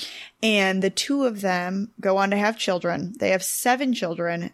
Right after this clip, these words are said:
four of which have the same blue skin as their father.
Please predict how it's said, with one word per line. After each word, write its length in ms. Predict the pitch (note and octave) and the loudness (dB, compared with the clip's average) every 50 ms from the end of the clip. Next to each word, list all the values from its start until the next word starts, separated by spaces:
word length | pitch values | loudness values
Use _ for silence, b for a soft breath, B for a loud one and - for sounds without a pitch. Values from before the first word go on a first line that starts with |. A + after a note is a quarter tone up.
| _ - | _ -18
four 420 | - - - - D4 D#4+ D4+ C4 A#3+ | -18 -8 -2 0 2 4 4 4 4
of 220 | G3+ - G#3 F#3 F3+ | 2 2 0 0 0
which 220 | F#3 E3 - - | 0 -2 -2 -2
have 240 | - F#3 F3+ F3 F3 | -2 -2 0 0 0
the 100 | F#3 F3+ | -2 -2
same 560 | - - - - G3+ F#3+ G3 G3+ A3 A3+ A3 | 0 -2 0 0 2 2 4 4 4 4 4
blue 240 | G#3 F#3+ F#3 F#3 F#3 | 2 2 0 0 0
skin 500 | - - - - F#3 F#3 F3+ E3+ E3+ E3 | -2 -4 -4 -2 -2 -2 0 0 -2 -2
as 220 | - - E3+ E3 | -2 -4 -4 -2
their 160 | E3 E3+ F3 | -2 -2 -2
father. 560 | - - A#3 A3+ G3+ F3 - - F#2 - F3+ | 0 0 2 2 0 0 -2 -4 -4 -6 -8